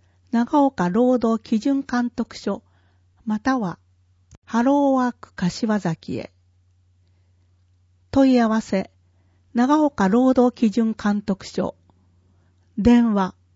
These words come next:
零二五八三三の八七一一。ファックス、零二五八三三の八七一三。問い合わせ、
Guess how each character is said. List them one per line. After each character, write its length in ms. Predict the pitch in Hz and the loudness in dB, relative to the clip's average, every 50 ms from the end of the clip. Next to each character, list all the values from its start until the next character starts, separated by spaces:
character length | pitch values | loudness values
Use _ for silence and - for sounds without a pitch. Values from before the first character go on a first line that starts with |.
| _ _ _ _ _ _ _ _ _ | _ _ _ _ _ _ _ _ _
零 280 | - 226 294 302 302 302 | -2 2 2 2 2 2
二 260 | 294 294 285 269 220 | 2 2 2 2 0
五 220 | 170 185 185 196 | 0 0 0 0
八 500 | 196 - - 190 - - - 190 - - _ _ _ _ _ _ _ _ _ _ | -2 -2 -4 -4 -6 -6 -10 -10 -10 -10 _ _ _ _ _ _ _ _ _ _
三 300 | - - 254 254 262 262 | -6 -2 0 0 0 -2
三 380 | - - 233 226 220 214 202 | -2 -2 -2 -2 0 -2 -2
の 180 | 202 196 185 - _ | -2 -2 -4 -6 _
八 320 | - - 226 - - 294 | -10 -10 -10 -4 0 0
七 280 | 285 285 277 233 185 165 | 2 2 2 0 0 0
一 380 | 165 160 - - - 202 185 | -2 -4 -6 -6 -4 -2 -2
一。 400 | 170 - _ - - - - _ _ _ _ _ _ _ _ _ _ _ _ _ _ _ _ _ _ _ _ _ | -2 -4 _ -16 -18 -18 -18 _ _ _ _ _ _ _ _ _ _ _ _ _ _ _ _ _ _ _ _ _
フ 60 | - | -6
ァ 80 | - 254 | -6 -6
ッ 40 | |
ク 160 | - _ - - | -6 _ -18 -20
ス、 200 | - - - _ _ _ _ _ _ _ _ _ _ _ _ - | -20 -20 -20 _ _ _ _ _ _ _ _ _ _ _ _ 0
零 280 | 226 269 294 294 294 | 2 4 4 4 2
二 280 | 285 285 277 262 220 175 | 2 2 2 2 0 0
五 200 | 160 185 185 196 | 2 2 0 0
八 460 | 185 - 180 180 - - - - - _ _ _ _ _ _ _ _ _ _ _ _ _ | 0 -4 -6 -6 -6 -10 -16 -16 -16 _ _ _ _ _ _ _ _ _ _ _ _ _
三 320 | _ - - 254 254 254 247 | _ -4 -2 0 0 0 -2
三 400 | - - 226 220 220 214 208 202 | -2 -2 -2 -2 0 -2 -2 -4
の 180 | 196 185 - _ _ _ _ _ _ _ | -4 -6 -8 _ _ _ _ _ _ _
八 320 | _ - 240 - - - 302 | _ -6 -6 -6 -2 -2 0
七 240 | 302 285 254 202 170 | 0 2 2 0 0
一 240 | 165 170 - - - | -2 -2 -4 -8 -16
三。 340 | - - - 170 156 151 - _ _ _ _ _ _ _ _ _ _ _ _ _ _ _ _ _ _ _ _ _ _ _ _ _ _ _ _ _ _ _ _ _ _ _ | -12 -8 -6 -6 -6 -8 -12 _ _ _ _ _ _ _ _ _ _ _ _ _ _ _ _ _ _ _ _ _ _ _ _ _ _ _ _ _ _ _ _ _ _ _
問 220 | - 269 269 262 254 | 2 2 4 4 4
い 60 | 247 | 2
合 80 | 233 | 2
わ 140 | 220 220 220 | 2 0 -2
せ、 300 | - - - 190 196 - | -4 -4 -4 -6 -6 -6